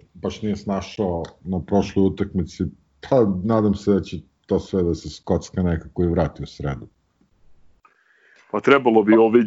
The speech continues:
Speaker 2: me-, meni je, meni je Lazar Marković odigrao prvo poluvreme fantastično, međutim, ovo što Boki kaže, nakon što je Zjelar zamenjen, a, njega je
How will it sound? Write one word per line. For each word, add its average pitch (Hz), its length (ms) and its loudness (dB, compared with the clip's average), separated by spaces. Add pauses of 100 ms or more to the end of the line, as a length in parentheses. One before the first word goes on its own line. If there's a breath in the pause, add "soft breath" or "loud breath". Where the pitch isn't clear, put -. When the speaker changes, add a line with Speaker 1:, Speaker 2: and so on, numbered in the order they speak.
Speaker 2:
me-, 127 280 4
meni 147 200 6
je, 160 160 6
meni 151 160 6
je 170 60 6
Lazar 151 300 4
Marković 135 440 4
odigrao 117 360 6
prvo 120 260 4
poluvreme 113 440 2
fantastično, 113 680 -4
međutim, 113 580 -12
ovo 107 120 -6
što - 160 -14
Boki 107 260 0
kaže, 101 320 0
nakon 101 300 -10
što - 180 -8
je 98 260 -4
Zjelar 104 400 -6
zamenjen, 110 500 -10 (680)
a, 104 260 -8 (200)
njega 107 280 -4
je 107 180 -4